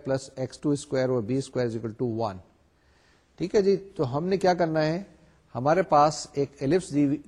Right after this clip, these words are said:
دی ہوئی ہے، ایک لینئر ٹرانسفارمیشن میں میٹرکس دی ہوئی ہے، تو ہم نے اس کو کیلکولیٹ کرنا ہے۔ Once again, try to read it. Let A and B be positive numbers، کوئی بھی پازیٹو نمبرز ہیں۔ Find the area of the region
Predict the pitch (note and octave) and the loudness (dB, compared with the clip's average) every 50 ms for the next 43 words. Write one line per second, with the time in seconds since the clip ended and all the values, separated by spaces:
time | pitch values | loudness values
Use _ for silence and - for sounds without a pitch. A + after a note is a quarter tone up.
0 | A#2 B2+ C3 C3 B2+ B2 B2 C#3+ D#3 - - _ _ _ _ _ _ _ _ _ | -4 -2 0 0 2 0 0 -2 -4 -8 -12 _ _ _ _ _ _ _ _ _
1 | - D#3 C#3 D3 D3 D3+ E3+ E3 - - D3 C#3 C#3 - - C#3+ C#3 C#3 C#3+ - | -4 -2 0 0 0 0 0 -2 0 2 2 0 2 0 -2 -2 -2 -2 -4 -4
2 | D#3+ D3+ D3+ D#3 D3+ B2+ B2+ B2 - - D#3+ - - C#3+ C#3 C3+ B2+ B2+ B2+ B2 | -4 -4 -2 -2 -2 -2 -2 -2 -2 -4 -6 -6 -4 -2 -2 0 0 0 -2 -2
3 | B2+ B2+ - - _ _ _ _ _ - C#3 C#3+ D#3 D3 E3 D3+ C3 C#3 C3+ B2 | -4 -6 -14 -20 _ _ _ _ _ -8 -6 -4 -4 -4 -4 -4 -2 -2 -2 0
4 | C#3+ D3+ C#3+ C3+ - C3 A2+ G#2+ G2+ F#2+ F2 E2+ - _ _ _ _ _ _ _ | 0 0 0 0 0 -2 -4 -4 -6 -10 -12 -16 -20 _ _ _ _ _ _ _
5 | _ _ - C#3 D#3 D#3+ - F3 D#3+ F3 F#3+ F#3+ F3+ - D3+ D3 C#3+ D3+ C#3+ C3+ | _ _ -6 -4 -4 -2 -2 0 0 0 0 -2 0 0 0 0 0 0 -2 -2
6 | C#3 C3+ D3+ E3+ - - - B2 - C3+ C#3 - - - - C#3+ E3 F#3 G3 E3+ | -2 -2 -4 -6 -8 -12 -14 -8 -4 -4 -4 -4 -8 -8 -4 0 2 2 2 0
7 | D#3+ D#3+ D#3+ D3+ C3 C3 C#3+ D3 C#3 D#3 G3+ C4+ - - - B2 B2+ B2+ B2 D3 | -2 -4 -4 -4 -2 0 0 0 0 -2 -4 -4 -6 -8 -6 -4 -4 -4 -4 -4
8 | D3+ C#3 C3+ B2 A2 A#2 C#3+ - - - - _ _ _ _ _ _ _ _ _ | -4 -4 -4 -4 -2 -4 -4 -4 -8 -14 -20 _ _ _ _ _ _ _ _ _
9 | _ _ - C3 C3 C#3 C#3+ C3 C3 A#2+ A2+ - B2+ A#2 A2 A2 G#2+ - C3 E3 | _ _ -4 -2 -2 -2 0 -2 -2 -4 -4 -4 -6 -6 -6 -6 -8 -8 -10 -14
10 | - _ _ _ _ _ _ _ _ _ _ _ _ _ _ _ _ _ _ _ | -16 _ _ _ _ _ _ _ _ _ _ _ _ _ _ _ _ _ _ _
11 | - - - C#3+ D3+ E3 E3+ D#3+ F3+ F#3 F3+ F3+ - D3+ D#3 D#3+ D#3+ D#3+ F3+ F#3+ | -12 -6 -2 0 0 0 2 2 2 2 2 -2 -2 0 2 4 4 4 4 4
12 | G3+ G3+ - D#3+ D#3+ D3 C3+ C3+ D#3 G3 D4 E4+ - - - C3 B2 C3 C#3+ C#3+ | 4 4 4 2 0 0 2 2 0 0 0 -2 -8 -16 -14 -6 -2 0 0 0
13 | C#3 E3 F3+ G3+ | 0 0 -2 -2